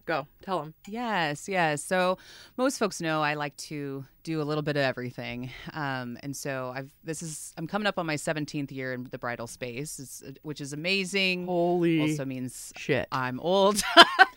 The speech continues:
Speaker 2: should
Speaker 1: That's
Speaker 2: stop
Speaker 1: so
Speaker 2: saying that about
Speaker 1: incredible.
Speaker 2: myself.
Speaker 1: No, it's a,
Speaker 2: I'm
Speaker 1: you're,
Speaker 2: just
Speaker 1: you're
Speaker 2: in, in a
Speaker 1: mature,
Speaker 2: later
Speaker 1: babe.
Speaker 2: season in my career.
Speaker 1: Mature,
Speaker 2: Yeah,
Speaker 1: babe.
Speaker 2: more mature.
Speaker 1: Mm.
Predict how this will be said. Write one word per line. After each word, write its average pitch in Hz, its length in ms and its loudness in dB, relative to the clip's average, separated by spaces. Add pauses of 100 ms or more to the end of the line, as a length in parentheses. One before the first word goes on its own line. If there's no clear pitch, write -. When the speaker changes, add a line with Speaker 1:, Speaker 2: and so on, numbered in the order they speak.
(260)
Speaker 2:
should - 100 -12
Speaker 1:
That's 294 180 10
Speaker 2:
stop 247 100 0
Speaker 1:
so 320 120 6
Speaker 2:
saying 320 120 10
that 311 60 8
about 294 220 0
Speaker 1:
incredible. 277 640 4
Speaker 2:
myself. - 20 -2
Speaker 1:
No, 254 340 4
it's 208 160 0
a, - 220 0
Speaker 2:
I'm 180 80 4
Speaker 1:
you're, 190 80 2
Speaker 2:
just 190 260 -2
Speaker 1:
you're 233 60 0
Speaker 2:
in, 226 80 4
in 233 40 2
a - 40 -2
Speaker 1:
mature, 196 220 2
Speaker 2:
later 180 260 6
Speaker 1:
babe. 123 120 2
Speaker 2:
season 170 280 -2
in 147 40 -4
my 131 120 -6
career. - 440 -14
Speaker 1:
Mature, - 300 -8 (140)
Speaker 2:
Yeah, 165 60 -2
Speaker 1:
babe. - 140 -6
Speaker 2:
more 160 100 -6
mature. 147 440 -12
Speaker 1:
Mm. 170 300 -8